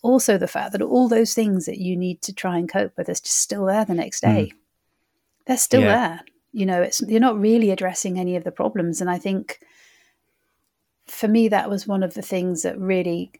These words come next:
Speaker 1: s-, sort of kickstarted me into looking at alcohol, is I realised I was just on a hamster wheel. It was absolutely exhausting. Um, it was, it was basically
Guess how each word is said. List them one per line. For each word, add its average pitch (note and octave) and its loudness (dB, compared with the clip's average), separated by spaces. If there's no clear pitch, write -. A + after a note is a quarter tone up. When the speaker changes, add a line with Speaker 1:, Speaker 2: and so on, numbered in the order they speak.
Speaker 1:
s-, - -8
sort G3+ -12
of G#3 -14
kickstarted F#3+ -4
me F#3 -4
into F3+ -4
looking F3 -6
at F3+ -8
alcohol, F3 -4
is F3 -2
I F3+ -4
realised F#3+ 0
I G3 -4
was F3+ -6
just - -8
on F3+ -2
a D#3 0
hamster - -4
wheel. D#3 -2
It G#3+ 2
was G#3+ 2
absolutely G3+ -2
exhausting. F3 -4
Um, F3 -4
it G#3+ 0
was, F#3+ 0
it F#3+ 0
was F#3+ -6
basically F#3+ -4